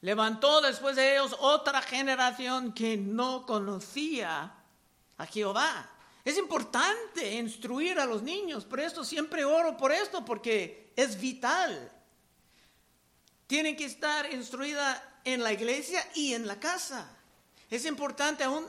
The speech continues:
entender algo de la historia del pueblo de Dios.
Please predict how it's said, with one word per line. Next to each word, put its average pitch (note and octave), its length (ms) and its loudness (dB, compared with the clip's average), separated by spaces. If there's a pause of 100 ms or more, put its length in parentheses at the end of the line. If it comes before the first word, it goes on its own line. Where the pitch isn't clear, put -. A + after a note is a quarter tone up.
entender B3 520 -2
algo C#4 380 0
de A#3+ 140 0
la A3 120 0
historia B3+ 800 2 (200)
del G#3 260 2
pueblo G3+ 360 2
de F#3 160 -2
Dios. F3+ 600 -4